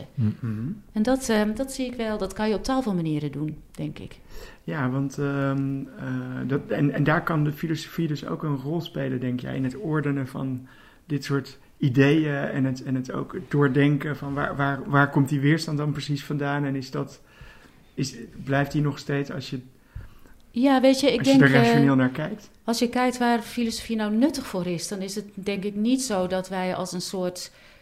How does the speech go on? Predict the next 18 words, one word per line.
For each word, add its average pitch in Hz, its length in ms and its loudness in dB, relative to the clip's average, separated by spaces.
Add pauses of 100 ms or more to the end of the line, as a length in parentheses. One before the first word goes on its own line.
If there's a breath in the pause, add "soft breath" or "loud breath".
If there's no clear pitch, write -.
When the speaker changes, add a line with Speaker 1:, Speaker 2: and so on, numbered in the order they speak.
(340 soft breath)
Speaker 3:
eh, 185 100 -6 (120)
denkarchitect 202 920 0
kunnen 190 340 -4
schetsen 208 440 -6
hoe 185 100 -2
het 180 100 -4
echt 190 240 -6
moet. 233 460 -2 (520 soft breath)
Maar 220 180 0
ik 220 100 0
denk 233 240 2
dat 214 160 -2
waar 202 240 -2
we 190 120 -2
wel 269 260 -2
goed 240 240 -2
in 185 100 -2
zijn 165 300 -2